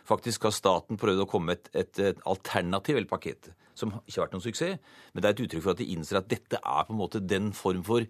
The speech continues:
informasjonstilgang som unge, unge mennesker framfor alt søker,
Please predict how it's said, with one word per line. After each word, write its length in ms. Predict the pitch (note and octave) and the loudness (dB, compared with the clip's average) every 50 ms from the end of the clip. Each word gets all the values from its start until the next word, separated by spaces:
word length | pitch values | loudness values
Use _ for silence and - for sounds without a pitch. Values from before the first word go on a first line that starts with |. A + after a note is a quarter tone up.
| - - | -6 -12
informasjonstilgang 760 | - - - G2+ G2+ - - F2+ E2+ - - G#2 A#2+ E3 F3+ C3+ | -12 -10 -8 -8 -6 -6 -6 -6 -6 -6 -4 -2 0 0 0 -2
som 100 | B2+ - | -6 -6
unge, 400 | - B2+ G#2+ F2+ F2 G#2 G#2 A2+ - | -4 -2 -2 -2 -2 -2 -4 -4 -2
unge 180 | B2+ A#2+ G2+ F#2+ | -2 -2 0 0
mennesker 300 | G#2 G2+ - - A2 G#2+ | -2 -4 -6 -4 -4 -4
framfor 220 | G2+ G#2 C#3 D3+ | -2 -2 -2 -4
alt 120 | F3 E3+ - | -4 -4 -4
søker, 460 | - - A#2+ E2 - - F2 D#2 | 0 2 2 0 0 -4 -8 -10